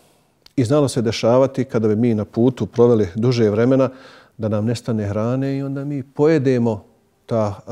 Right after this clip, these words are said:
te hurme, dakle, pojedemo faktički ta svoja božanstva. I znajući sad šta je pravi put islam, kaže, kad god se toga sjetim, ja se moram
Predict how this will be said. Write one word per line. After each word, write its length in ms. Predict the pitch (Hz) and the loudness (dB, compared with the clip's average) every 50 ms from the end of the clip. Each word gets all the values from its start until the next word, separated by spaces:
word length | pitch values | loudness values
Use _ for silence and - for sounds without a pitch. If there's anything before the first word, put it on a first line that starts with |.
| 117 - | -10 -4
te 160 | - 123 113 | -2 -2 0
hurme, 320 | 98 110 123 131 127 127 117 | 2 0 0 0 0 0 0
dakle, 280 | 123 113 110 - 113 | -2 -2 -2 -4 -6
pojedemo 460 | - _ - 117 117 110 113 110 107 | -6 _ 0 0 0 2 0 -2 -2
faktički 400 | 95 - 113 107 - - - 110 | -2 -4 -4 -4 -6 -10 -12 -12
ta 180 | - - 107 104 | -8 -6 -8 -8
svoja 320 | - - 110 107 107 104 104 - _ _ _ _ _ - | -6 -6 -4 -2 -2 -4 -6 -10 _ _ _ _ _ -4
božanstva. 500 | 117 101 101 101 98 - - - - - _ _ _ - - - - - - - - _ _ _ | -2 -2 -2 -4 -6 -6 -10 -14 -18 -20 _ _ _ -20 -20 -20 -20 -20 -20 -20 -20 _ _ _
I 180 | 110 110 104 98 | 0 0 0 2
znajući 380 | 98 131 135 135 117 - 117 | 2 4 4 4 4 2 0
sad 180 | - - 147 123 | 2 2 2 2
šta 200 | - - 147 135 | 4 4 4 6
je 100 | 123 113 - | 6 4 4
pravi 300 | - 135 135 123 113 104 | 4 4 4 4 4 2
put 260 | - - 139 123 107 | 2 2 0 2 2
islam, 420 | 123 117 - - 139 139 135 131 - - - - _ | 0 -2 0 2 2 2 2 2 -2 -8 -16 -20 _
kaže, 280 | - 123 117 113 107 | -4 -2 -2 -2 -2
kad 200 | - - 107 107 | -2 -2 -2 0
god 140 | 110 131 123 | 0 -2 -2
se 120 | - 117 | -2 -6
toga 300 | 95 - 120 117 117 107 | -2 -2 0 0 0 -2
sjetim, 320 | 101 - 113 113 - 113 110 | -2 -4 -8 -8 -6 -4 -4
ja 120 | 110 110 | -4 -4
se 140 | - - 107 | -4 -6 -4
moram 280 | 104 110 110 110 107 | -2 -2 0 0 -2